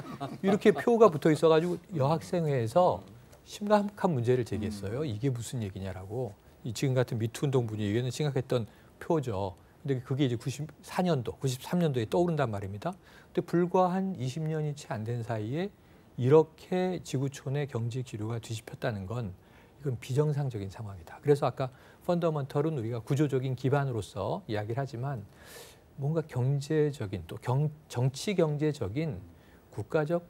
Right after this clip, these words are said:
Speaker 1: 프린서플이 무너져 있다. 질서가 없는
Speaker 2: 음.
Speaker 1: 시대로 우리가 접어들었다. 이거는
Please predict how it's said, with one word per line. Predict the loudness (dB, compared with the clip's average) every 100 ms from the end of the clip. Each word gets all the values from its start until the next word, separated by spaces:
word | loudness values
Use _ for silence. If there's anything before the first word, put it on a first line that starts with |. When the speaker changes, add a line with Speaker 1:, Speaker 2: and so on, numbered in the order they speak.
| -14
Speaker 1:
프린서플이 | -8 -6 -6 -6 -14 -12 -10 -8 -10 -10 -4
무너져 | -2 -2 -4
있다. | -8 -12 -14 -16 -18 -20 -20 -20 -10 -2
질서가 | 2 2 2 2 4
없는 | 2 2 0 -2
Speaker 2:
음. | -2 -6
Speaker 1:
시대로 | -4 0 0
우리가 | 0 -4
접어들었다. | 0 2 2 0 -6
이거는 | -2 0 0 -4